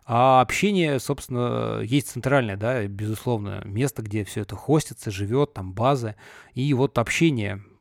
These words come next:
э, клиент-серверное в данном случае, взаимодействие, да, вот давай поговорим немножко об этом.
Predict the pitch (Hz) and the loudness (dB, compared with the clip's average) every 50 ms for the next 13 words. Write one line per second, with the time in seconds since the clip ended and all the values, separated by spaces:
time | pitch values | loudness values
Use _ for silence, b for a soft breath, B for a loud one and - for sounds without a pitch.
0 | _ _ _ - 117 110 107 110 110 110 107 107 - - - 123 139 147 113 - | _ _ _ -8 -4 -4 -2 -2 -2 -2 -4 -6 -6 -4 0 2 2 2 2 0
1 | - 139 127 120 113 101 104 104 101 98 98 98 98 95 98 104 107 110 107 107 | 0 0 0 0 -2 -2 -4 -4 -4 -4 -4 -6 -6 -8 -8 -6 -4 -4 -4 -4
2 | 101 - - 117 107 - - 104 104 - - - - - - 104 113 120 - _ | -6 -6 -6 -6 -6 -6 -8 -8 -8 -8 -8 -8 -8 -10 -10 -12 -14 -16 -12 _
3 | - 110 113 120 120 127 131 131 156 165 127 - - - 101 95 98 104 - _ | -2 0 2 2 4 2 2 4 4 4 2 2 -2 -8 -10 -10 -10 -12 -16 _
4 | _ - 123 139 135 110 110 110 113 123 131 123 - 107 101 104 110 113 117 107 | _ -2 0 0 2 0 -2 -2 -2 -2 -2 -2 -4 -6 -6 -4 -2 -2 -2 -4
5 | 104 107 110 - - - 107 113 113 120 107 - 98 98 | -4 -6 -8 -8 -6 -4 -4 -2 -2 -2 -2 -4 -6 -10